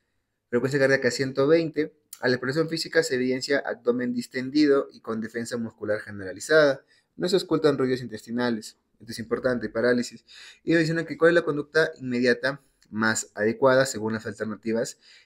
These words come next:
de este caso clínico. Entonces, primeramente tenemos que saber, ¿el paciente se encuentra estable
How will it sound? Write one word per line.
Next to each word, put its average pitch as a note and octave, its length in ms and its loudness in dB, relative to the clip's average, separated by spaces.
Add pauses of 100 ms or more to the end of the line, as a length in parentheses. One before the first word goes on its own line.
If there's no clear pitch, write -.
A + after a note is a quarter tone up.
(120)
de G#2+ 140 -2
este G2 200 -6
caso - 300 -10
clínico. G2+ 500 -8 (460)
Entonces, B2 640 0 (220)
primeramente G#3+ 460 8
tenemos E3+ 340 -2
que - 80 -4
saber, A2+ 460 0
¿el A#2+ 100 -6
paciente D#3+ 540 0
se - 160 -8
encuentra C#3 680 2
estable F3 800 4